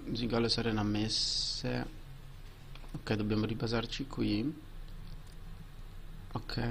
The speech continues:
Mm, non so se questa la tolgo, per ora la lascio. Lasciamo una garrison, il resto ce lo portiamo.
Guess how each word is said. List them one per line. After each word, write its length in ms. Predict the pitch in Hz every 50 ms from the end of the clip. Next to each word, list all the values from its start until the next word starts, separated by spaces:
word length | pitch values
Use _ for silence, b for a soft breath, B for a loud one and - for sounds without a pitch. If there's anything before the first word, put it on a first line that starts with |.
| 117 117 120 127 131 - - - - - - - - - - - - - - - - - - - - - - - - - 123
Mm, 220 | 113 110 110 110
non 160 | 113 120 117
so 100 | - 135
se 120 | 117 - 120
questa 300 | - 120 113 - 110 104
la 140 | 104 107
tolgo, 680 | 104 - 107 104 104 104 107 98 - 107 104 104 98 101
per 160 | 104 110 113 120
ora 180 | 110 107 104
la 100 | 104 107
lascio. 1000 | 107 107 113 120 123 - - - - - - - 123 120 120 120 - - - - - - - - - - - - - - - - - - - - - - - - - - - - - - - - - - - - - - -
Lasciamo 420 | 123 113 110 - - 123 113 113
una 120 | 113 110
garrison, 840 | 107 107 113 113 117 120 120 120 - 131 127 120 123 131 131 131 131
il 100 | 113 107
resto 260 | 107 107 104 - -
ce 140 | - - 123
lo 100 | 113 104
portiamo. 920 | 110 - 107 - - - - 120 110 107 104 101 101 104 110 117 127 165